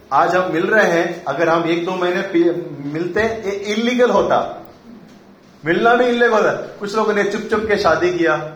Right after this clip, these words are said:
हमने थोड़े लोग के साथ में। पिछले दो साल में लोगों ने घर में ही चुपके से एनिवर्सरी, बर्थडे मना लिए,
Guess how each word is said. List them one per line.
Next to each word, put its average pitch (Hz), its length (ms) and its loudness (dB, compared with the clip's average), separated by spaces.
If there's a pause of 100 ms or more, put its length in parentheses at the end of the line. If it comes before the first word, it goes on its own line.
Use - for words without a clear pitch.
(300)
हमने 202 140 -8
थोड़े 180 260 0
लोग 170 240 2
के 175 60 -4
साथ 147 320 2
में। 131 380 -10 (760)
पिछले 190 340 -4
दो 196 260 2
साल 190 400 4
में 175 160 2
लोगों 175 360 2
ने 175 400 0 (280)
घर 175 200 4
में 220 180 0
ही 180 320 0
चुपके 226 440 -2
से 175 480 0
एनिवर्सरी, 170 640 2
बर्थडे 170 440 2
मना 131 320 0
लिए, 101 320 -8